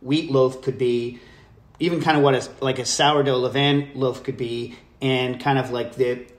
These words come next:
what freshly milled flour can do for you, because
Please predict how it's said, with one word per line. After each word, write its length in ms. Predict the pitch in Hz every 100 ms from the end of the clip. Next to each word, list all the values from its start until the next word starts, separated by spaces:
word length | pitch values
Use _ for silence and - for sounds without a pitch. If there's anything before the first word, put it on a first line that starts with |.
| _ _ _ -
what 520 | 143 143 143 - -
freshly 400 | - 160 143 143
milled 240 | 131 127 120
flour 520 | 147 139 135 123 120
can 260 | - 120
do 160 | 117 240
for 240 | 240 139
you, 160 | 123 123
because 640 | 120 - 135 127 120 -